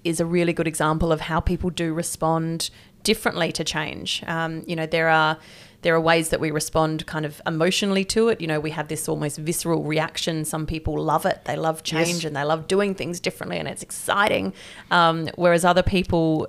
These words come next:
Speaker 1: you know, very much routine-based and they've struggled a lot more and so they tend to be a bit resistant.
Speaker 2: Yes.
Speaker 1: Um, but we also have, you know, quite, um, uh, quite kind of behavioural responses to change as well. So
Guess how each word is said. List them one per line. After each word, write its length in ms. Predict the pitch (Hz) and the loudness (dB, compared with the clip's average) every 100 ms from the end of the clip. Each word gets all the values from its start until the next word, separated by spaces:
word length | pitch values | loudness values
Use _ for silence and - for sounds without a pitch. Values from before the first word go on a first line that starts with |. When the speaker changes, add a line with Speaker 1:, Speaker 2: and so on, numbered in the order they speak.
| - | -4
Speaker 1:
you 140 | 165 | -2
know, 180 | 156 156 - - | 0 0 -2 -2
very 300 | 165 165 160 | 2 4 4
much 320 | 156 - - | 2 0 0
routine-based 800 | 160 160 254 247 220 175 - - | 0 0 0 0 4 4 2 0
and 100 | 160 | 2
they've 140 | 156 | 0
struggled 340 | - - 175 165 | 2 2 2 0
a 60 | |
lot 180 | 151 - | 0 0
more 200 | 160 165 | 2 2
and 120 | 160 | 0
so 160 | - 151 | -2 -2
they 140 | 151 | 0
tend 280 | 156 156 151 | -2 -4 -4
to 60 | 151 | -6
be 120 | 156 | -6
a 40 | 151 | -4
bit 160 | - 151 | -6 -6
resistant. 520 | 151 202 - 311 - | -6 -4 -2 -2 -4
Speaker 2:
Yes. 440 | 139 127 - - - - | -6 -4 -4 -6 -6 2
Speaker 1:
Um, 360 | 170 165 160 - | 4 4 2 2
but 140 | 233 | 2
we 120 | 240 240 | 6 4
also 320 | 254 247 208 | 4 2 2
have, 440 | 202 175 170 - | 4 2 0 -8
you 120 | - 170 | -4 -4
know, 120 | 160 | -4
quite, 640 | - - 185 175 - - | -6 -2 0 0 -2 0
um, 340 | 165 160 160 - - - - - - - | 0 0 -4 -8 -14 -20 -20 -20 -16 -8
uh, 360 | - 156 143 - - | -6 -6 -8 -8 -6
quite 280 | - 220 - - - | 0 0 0 -10 -10
kind 180 | - 185 | -4 -2
of 80 | - | -2
behavioural 680 | - - 196 214 185 165 156 | -2 0 2 2 2 2 4
responses 540 | 156 - 156 - 147 | 0 0 -4 -4 -6
to 100 | 160 | -4
change 360 | - 156 147 151 | -4 -4 -4 -6
as 120 | - | -2
well. 300 | 160 151 156 | 0 2 0
So 380 | - 160 156 | 2 4 4